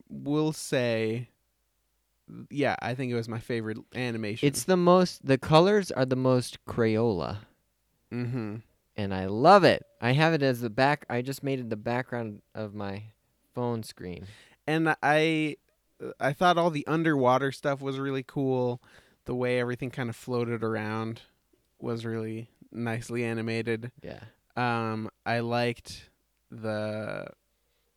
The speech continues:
Speaker 1: I liked the way that, like, sometimes the animation would get kind of cartoony.
Speaker 2: Mm-hmm. Yeah.
Speaker 1: Like, for example, when she was unleashing all of the, all the
Speaker 2: <clears throat>
Speaker 1: magic from the well,
Speaker 2: Mm-hmm.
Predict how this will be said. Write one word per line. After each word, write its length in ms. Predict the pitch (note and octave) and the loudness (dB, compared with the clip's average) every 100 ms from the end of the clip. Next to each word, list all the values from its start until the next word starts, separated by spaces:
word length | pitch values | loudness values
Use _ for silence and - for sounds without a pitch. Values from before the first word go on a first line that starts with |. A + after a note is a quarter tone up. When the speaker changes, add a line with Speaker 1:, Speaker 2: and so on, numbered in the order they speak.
| _ _ | _ _
Speaker 1:
I 100 | B2 | -2
liked 300 | C#3 D3+ D#3 - | 0 0 0 0
the 140 | C#3+ | 2
way 260 | B2+ B2+ B2+ | 4 2 2
that, 360 | B2 A#2 - | 2 0 0
like, 400 | - G#2 E2 - - _ _ | -4 -4 -4 -10 -20 _ _
sometimes 840 | - - - A#2 A#2 B2 A#2+ A#2 | -14 -10 -6 -6 -2 -2 -2 -6
the 180 | A#2 - | -8 -6
animation 580 | A2+ A#2 A2+ A2+ - A#2 | -4 -2 -2 -4 -4 -4
would 220 | A2+ A2 - - | -2 -4 -8 -4
get 260 | A#2 - | -4 -4
kind 200 | - B2+ | -8 -6
of 120 | G#2+ - | -6 -8
cartoony. 640 | B2 G2+ - A2+ B2+ D#3+ - _ A#2 | -8 -8 -6 -4 -2 -4 -8 _ -10
Speaker 2:
Mm-hmm. 260 | A2 G#2 F#2+ - - | -10 -10 -14 -18 -6
Yeah. 100 | G#2 | -2
Speaker 1:
Like, 160 | C3+ | 0
for 120 | - | 0
example, 760 | C3+ B2+ C3 B2+ B2+ A#2+ A2+ - | 0 0 0 -2 0 0 0 -2
when 200 | A#2+ B2 | -4 -2
she 300 | A#2 - C3 | -4 -2 -2
was 300 | A#2+ A2+ A2 - | 2 0 0 -4
unleashing 580 | B2+ B2+ B2+ B2 A#2 | -4 -2 -2 -4 -4
all 180 | G#2 G#2+ | 0 0
of 100 | G#2+ G2+ | 0 -6
the, 180 | G#2+ - _ | -12 -12 _
all 200 | - A2 | -4 -2
the 120 | G#2+ G#2 | -2 -4
Speaker 2:
<clears throat> 0 | |
Speaker 1:
magic 480 | G#2+ A2 A2+ A2 | 0 0 0 -6
from 200 | - A#2 | -6 -8
the 80 | G#2 | -6
well, 400 | G#2 G#2 A2 C#3 C3+ | -2 0 0 -2 -4
Speaker 2:
Mm-hmm. 240 | A2+ G#2 | -8 -8